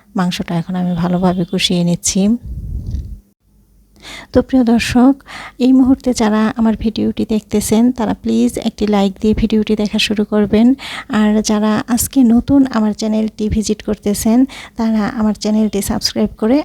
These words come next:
আমাকে নতুন নতুন ভিডিও বানাতে উৎসাহিত করবেন। মাংস কিন্তু কষানো হয়ে গেছে, এখন আমি আলু দিয়ে দিব।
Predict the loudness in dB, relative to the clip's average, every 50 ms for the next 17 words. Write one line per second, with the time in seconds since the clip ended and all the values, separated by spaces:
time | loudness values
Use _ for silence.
0 | 0 -2 0 0 0 -2 -2 -2 0 0 0 0 2 2 2 2 2 2 0 0
1 | 0 0 0 0 0 -2 0 0 0 0 -2 -2 -2 -2 -2 -2 -4 -2 -4 -4
2 | -2 0 0 2 2 2 2 0 -2 0 0 0 2 2 2 2 2 0 -2 -4
3 | -12 -20 -20 -20 -20 -20 -18 -16 -14 -14 -14 -14 -16 -18 -20 _ _ _ _ -20
4 | -20 -18 -16 -14 -14 -12 -6 0 2 2 2 2 2 2 2 4 4 2 2 0
5 | -2 0 0 -2 0 2 2 4 4 6 4 4 4 2 2 4 4 4 4 4
6 | 2 2 0 0 2 2 4 4 2 0 -4 -18 -20 -18 -8 -6 -6 -4 0 0
7 | 0 2 0 0 -2 -2 -2 0 0 2 2 0 0 0 2 4 4 4 4 4
8 | 4 2 2 2 0 0 2